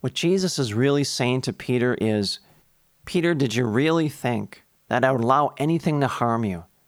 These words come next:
Did you really think that I would just stand here and allow you to drown? Don't you know I'm here to protect you always?"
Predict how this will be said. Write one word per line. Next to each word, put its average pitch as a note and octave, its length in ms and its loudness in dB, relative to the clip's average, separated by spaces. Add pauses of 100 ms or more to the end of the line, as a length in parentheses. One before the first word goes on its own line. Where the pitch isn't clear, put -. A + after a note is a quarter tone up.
(320)
Did C3 180 -6
you D3+ 100 2
really F#3 340 2
think D#3+ 300 0
that C#3 160 2
I C3+ 40 0
would B2+ 140 0
just C3+ 260 -2
stand C#3 440 0
here A2 240 -2 (100)
and A#2 140 0
allow A#2 380 2
you C3+ 220 0
to - 120 -4
drown? G#2+ 540 -2 (580)
Don't D#3 280 0
you D#3+ 100 0
know C3+ 300 2
I'm A#2 160 0
here B2+ 200 0
to - 120 -6
protect - 480 -4
you A#2 120 0
always?" A#2+ 600 -2